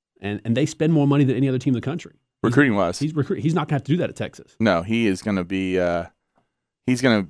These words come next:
Speaker 2: he's gonna be able to, you know, of course, though, then you got this standpoint that he doesn't have any kind of Texas recruiting history. He doesn't have any roots there. I mean, all his roots are in the Florida. I mean, and if he brings kids from Florida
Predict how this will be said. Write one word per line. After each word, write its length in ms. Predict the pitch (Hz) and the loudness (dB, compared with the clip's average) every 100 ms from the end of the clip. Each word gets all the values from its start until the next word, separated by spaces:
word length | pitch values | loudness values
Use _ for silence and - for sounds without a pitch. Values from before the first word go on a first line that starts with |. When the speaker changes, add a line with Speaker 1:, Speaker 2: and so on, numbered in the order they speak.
| - | -6
Speaker 2:
he's 220 | 131 135 | -4 0
gonna 160 | 135 113 | 2 4
be 80 | |
able 120 | 110 101 | 4 2
to, 120 | 95 | 0
you 120 | 131 131 | 2 4
know, 160 | 117 | 4
of 60 | - | 2
course, 280 | - 185 - | 0 2 4
though, 140 | 131 | 2
then 300 | - 131 175 | 2 2 2
you 60 | 135 | 2
got 140 | 110 | 2
this 160 | 107 - | 0 -4
standpoint 400 | - 101 117 107 | -6 -6 -4 -6
that 120 | - _ _ 104 | -6 _ _ -8
he 180 | 131 | -6
doesn't 380 | 131 120 147 151 | 2 2 2 -2
have 560 | 98 123 131 127 - - _ _ _ _ _ _ - | -4 0 2 0 -2 -18 _ _ _ _ _ _ -4
any 200 | 127 143 | 0 0
kind 240 | - 135 | 0 0
of 160 | 120 - | 0 -2
Texas 480 | - 139 143 120 - | -4 -4 -2 -4 -6
recruiting 360 | 113 139 127 101 | -8 -6 -4 -2
history. 400 | 135 - - - | -2 -2 -10 -12
He 160 | 113 | -6
doesn't 340 | 113 123 127 123 | 0 2 2 -2
have 180 | 123 | -2
any 140 | 120 104 | -2 -2
roots 320 | 104 185 - | 0 -2 -4
there. 240 | 60 - - _ _ _ _ _ _ _ - | -8 -10 -12 _ _ _ _ _ _ _ -2
I 60 | |
mean, 160 | 107 113 | 0 4
all 140 | 120 | 4
his 200 | 147 139 | 4 2
roots 240 | 120 120 - | 2 0 -2
are 40 | |
in 80 | 120 | -4
the 60 | 113 | -2
Florida. 400 | 127 226 82 90 | -2 0 0 0
I 40 | |
mean, 300 | 104 113 101 - - | 0 0 -2 -4 -4
and 200 | 113 - _ _ _ _ | -4 -6 _ _ _ _
if 80 | 104 | -4
he 80 | 110 - - | -4 -4 -2
brings 260 | 127 156 165 | 2 4 4
kids 220 | - 147 | 2 2
from 140 | 110 | 0
Florida 580 | - 131 165 147 110 117 | 2 6 8 8 6 4